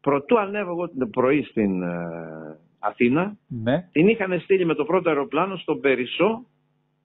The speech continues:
Speaker 1: για να δείξουν ότι δεν στέκομαι στο ύψος μέλος
Speaker 2: Μάλιστα.
Speaker 1: του πολιτικού γραφείου.
Speaker 2: Μιλάμε για
Speaker 1: Και
Speaker 2: καυτή.
Speaker 1: ότι
Speaker 2: Ναι, ναι.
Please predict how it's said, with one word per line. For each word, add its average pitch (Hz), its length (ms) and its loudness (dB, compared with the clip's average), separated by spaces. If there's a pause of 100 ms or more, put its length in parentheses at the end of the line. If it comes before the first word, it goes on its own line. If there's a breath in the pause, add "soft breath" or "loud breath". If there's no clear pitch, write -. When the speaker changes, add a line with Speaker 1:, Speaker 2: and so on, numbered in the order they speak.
(320)
Speaker 1:
για 143 200 2
να 139 160 2
δείξουν 180 360 2
ότι 170 200 4
δεν 165 160 2
στέκομαι 151 440 0
στο - 140 0
ύψος 139 320 2
μέλος 143 200 2
Speaker 2:
Μάλιστα. 123 200 0
Speaker 1:
του 101 60 -6
πολιτικού 117 460 2
γραφείου. 127 600 2 (240)
Speaker 2:
Μιλάμε 175 240 0
για 196 80 -2
Speaker 1:
Και 185 100 0
Speaker 2:
καυτή. 147 240 4
Speaker 1:
ότι - 120 2 (140)
Speaker 2:
Ναι, 160 300 -2
ναι. 127 220 -4